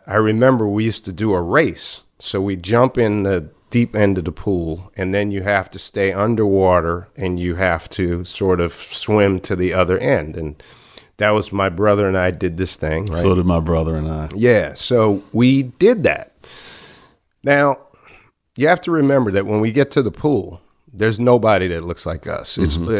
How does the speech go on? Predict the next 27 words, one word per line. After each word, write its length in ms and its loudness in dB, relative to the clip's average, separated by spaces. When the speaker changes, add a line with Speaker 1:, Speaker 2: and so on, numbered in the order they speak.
Speaker 1:
it's 260 -8
all, 720 4
you 240 -2
know, 240 0
white 600 -2
folks 460 -6
that 200 2
are 280 0
around, 840 0
lounge 640 0
chairs 600 0
and 120 -4
whatnot, 580 0
and 240 -4
the 80 -4
pool 500 0
is, 320 -6
is 260 -4
full 540 -2
of 260 -10
white 460 -6
kids. 400 2
Speaker 2:
Mm-hmm. 340 -2
Speaker 1:
Uh, 520 2
and 260 0
so 240 4
we 380 -2